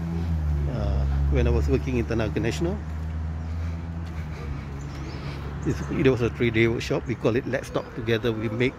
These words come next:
a Difference. And it was an eye-opener for me. Yeah.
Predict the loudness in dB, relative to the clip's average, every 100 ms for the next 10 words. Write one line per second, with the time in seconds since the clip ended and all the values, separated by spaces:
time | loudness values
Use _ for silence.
0 | -4 -4 -4 -2 -4 -4 -8 -12 -12 -12
1 | -12 -12 -12 -12 -12 -12 -12 -12 -12 -12
2 | -12 -12 -12 -10 -10 -12 -12 -12 -10 -10
3 | -10 -10 0 6 6 6 2 -4 -12 -12
4 | -14 -14 -16 -18 -16 -18 -16 -16 -16 -16
5 | -16 -18 -18 -18 -18 -18 -18 -2 4 6
6 | 6 4 4 2 2 2 0 2 0 2
7 | 0 0 -4 -12 -16 -16 -16 -18 -18 -18
8 | -16 -16 -16 -14 -14 -14 -14 -14 -10 -2
9 | 0